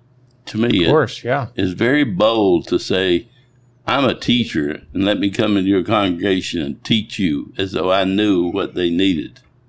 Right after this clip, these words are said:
Speaker 1: Unless
Speaker 2: You
Speaker 1: you
Speaker 2: might walk into a
Speaker 1: <laughs>
Speaker 2: congregation where you're the least knowledgeable person in there.
Speaker 1: <laughs> That's exactly right. <laughs> That's exactly right. But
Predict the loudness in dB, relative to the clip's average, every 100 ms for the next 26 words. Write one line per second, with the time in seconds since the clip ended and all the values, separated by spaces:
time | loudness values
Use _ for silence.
0 | _ -20 _ _ _ _ _ _ _ _
1 | _ -4 0 2 4 6 6 6 4 2
2 | 2 4 4 4 2 4 4 4 2 4
3 | 2 4 2 2 2 2 2 2 0 0
4 | 0 2 0 0 -2 0 2 2 4 4
5 | 4 4 2 2 2 2 2 -2 -2 0
6 | 0 2 2 2 4 4 2 0 -2 -6
7 | -4 -6 -2 -2 -2 -2 -2 -2 -6 -20
8 | -20 -20 0 4 4 4 0 2 0 0
9 | -2 -2 -2 -2 -6 -10 -20 _ _ _
10 | _ _ _ _ _ -6 0 0 -2